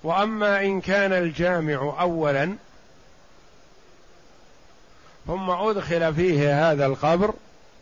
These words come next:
فيجب نبش القبر وإخراجه إلى قبور المسلمين، وتصح الصلاة في المسجد، فالأحقية للسابق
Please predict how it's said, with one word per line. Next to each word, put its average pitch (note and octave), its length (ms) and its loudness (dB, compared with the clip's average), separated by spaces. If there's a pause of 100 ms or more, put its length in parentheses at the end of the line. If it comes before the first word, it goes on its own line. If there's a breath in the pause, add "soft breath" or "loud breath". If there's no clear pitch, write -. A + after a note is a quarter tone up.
(560 soft breath)
فيجب E3+ 600 2
نبش F3+ 320 0
القبر D3 480 2
وإخراجه D3 840 2
إلى C#3+ 240 2
قبور D3 420 -2
المسلمين، C#3 800 -2 (1300)
وتصح F3 580 0
الصلاة C#3+ 840 0 (140)
في D#3 60 -2
المسجد، B2 480 -4 (1600 soft breath)
فالأحقية F3+ 1000 0 (640)
للسابق F3 1120 0